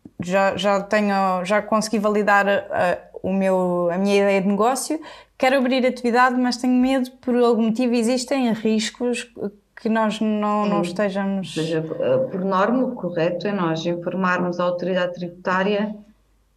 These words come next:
Speaker 2: antes de iniciar o
Speaker 1: De
Speaker 2: negócio.
Speaker 1: validar.
Speaker 2: Esta questão
Speaker 1: Exato.
Speaker 2: da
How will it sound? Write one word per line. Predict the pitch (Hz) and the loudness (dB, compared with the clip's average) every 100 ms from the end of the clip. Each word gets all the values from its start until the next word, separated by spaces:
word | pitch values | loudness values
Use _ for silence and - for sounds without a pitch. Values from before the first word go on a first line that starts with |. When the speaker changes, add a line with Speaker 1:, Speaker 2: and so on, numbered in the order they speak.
| - | -2
Speaker 2:
antes | 277 285 285 - - - _ _ _ _ - | 2 2 2 -2 -8 -14 _ _ _ _ -8
de | 180 | -2
iniciar | 185 180 185 175 175 | 0 0 2 4 4
o | |
Speaker 1:
De | 175 | 4
Speaker 2:
negócio. | |
Speaker 1:
validar. | 190 202 190 185 170 160 147 | 4 4 4 4 2 -2 -6
Speaker 2:
Esta | 180 226 | 0 0
questão | 214 185 254 | 2 2 2
Speaker 1:
Exato. | |
Speaker 2:
da | 247 | 4